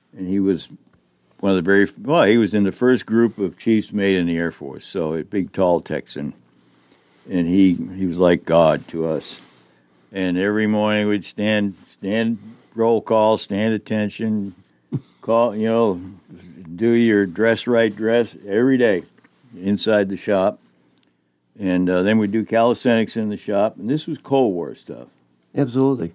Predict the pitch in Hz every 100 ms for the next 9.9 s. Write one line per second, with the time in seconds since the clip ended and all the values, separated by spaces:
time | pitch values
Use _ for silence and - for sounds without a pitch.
0 | _ 101 123 117 131 107 - 98 80 67
1 | 69 76 87 90 101 117 117 117 131 135
2 | 117 107 104 110 113 101 92 90 80 78
3 | _ _ _ _ _ - - _ _ _
4 | _ _ _ - 95 87 85 - - 131
5 | 123 113 104 113 107 87 - _ - -
6 | _ _ _ _ _ _ _ _ - 101
7 | 90 135 131 123 117 117 117 107 95 -
8 | 98 98 82 101 117 123 110 92 - 196
9 | 160 107 - - _ 92 95 90